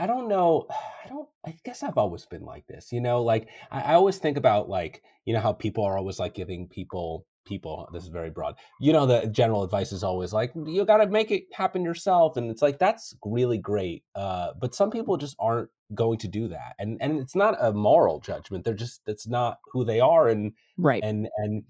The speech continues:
Speaker 1: maybe they don't have, like, I just, for whatever reason, had this false sense of confidence at an early age that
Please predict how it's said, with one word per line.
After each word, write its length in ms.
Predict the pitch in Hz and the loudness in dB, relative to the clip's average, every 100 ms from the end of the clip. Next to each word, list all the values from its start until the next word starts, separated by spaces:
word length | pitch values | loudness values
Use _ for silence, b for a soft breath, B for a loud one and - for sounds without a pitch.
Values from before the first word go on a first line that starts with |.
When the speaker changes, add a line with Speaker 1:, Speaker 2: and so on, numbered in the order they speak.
| _ | _
Speaker 1:
maybe 260 | 117 143 156 | 2 4 4
they 100 | 151 | 4
don't 180 | 143 123 | 2 2
have, 240 | 139 135 | 0 0
like, 260 | 123 113 - _ _ _ | 2 -2 -2 _ _ _
I 160 | 127 165 | 2 4
just, 320 | 208 202 - _ - | 2 0 -10 _ -4
for 120 | 131 | -2
whatever 380 | 113 117 127 139 | 2 4 4 4
reason, 480 | 120 123 139 151 139 - _ _ | 2 2 2 0 -4 -8 _ _
had 380 | - 131 127 139 | -2 2 2 2
this 240 | 110 104 - _ - | -2 -4 -8 _ 4
false 380 | 123 123 - - - | 6 6 0 -20 -2
sense 280 | - 123 | 0 2
of 120 | 127 110 | 0 -2
confidence 600 | 120 131 147 113 98 - | 2 2 0 -4 -4 -4
at 180 | 107 | -4
an 80 | 104 | -2
early 420 | - 117 113 113 | 2 2 2 0
age 340 | 117 135 127 107 | 2 2 2 -2
that 240 | 110 110 | 0 0